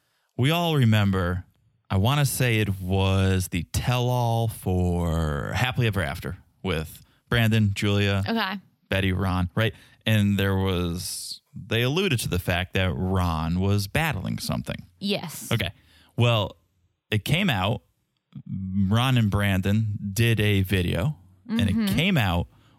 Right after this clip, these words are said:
Speaker 1: what Ron was battling. Did you see this? Am I
Speaker 2: No.
Speaker 1: just repeating? Okay. Colon cancer.
Speaker 2: Oh.
Speaker 1: So he went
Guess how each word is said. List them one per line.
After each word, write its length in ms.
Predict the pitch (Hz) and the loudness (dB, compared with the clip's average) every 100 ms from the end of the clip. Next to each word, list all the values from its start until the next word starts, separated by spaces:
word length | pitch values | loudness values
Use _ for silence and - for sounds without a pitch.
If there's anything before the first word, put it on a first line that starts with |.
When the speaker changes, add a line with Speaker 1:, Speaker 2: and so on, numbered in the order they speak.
| - | -8
Speaker 1:
what 420 | 95 107 156 - _ _ _ _ - | -2 0 0 -2 _ _ _ _ -6
Ron 280 | 92 85 78 | -2 0 0
was 140 | 80 | -2
battling. 520 | - 69 67 62 131 - _ _ _ _ _ _ | -2 -4 -4 -2 -4 -4 _ _ _ _ _ _
Did 120 | 104 | -2
you 60 | 92 | -2
see 140 | 92 | 0
this? 280 | 95 123 - - | 0 0 -4 -4
Am 100 | 220 | 0
I 40 | |
Speaker 2:
No. 60 | 185 | 0
Speaker 1:
just 140 | - | 0
repeating? 400 | 95 92 92 92 92 | -2 0 0 -2 -2
Okay. 140 | 98 - - - - - - _ _ _ _ _ | -6 -6 -16 -20 -20 -20 -20 _ _ _ _ _
Colon 280 | - 214 196 | 0 2 2
cancer. 460 | - 80 - - - - - - | 0 -4 -4 -12 -18 -20 -10 -4
Speaker 2:
Oh. 600 | 208 196 190 175 175 160 - - | -2 -2 -2 -2 -4 -6 -12 -6
Speaker 1:
So 720 | - 123 113 110 107 104 101 | 0 2 4 4 4 4 2
he 380 | - 120 107 98 | 2 2 2 4
went 400 | 101 113 135 | 2 2 -2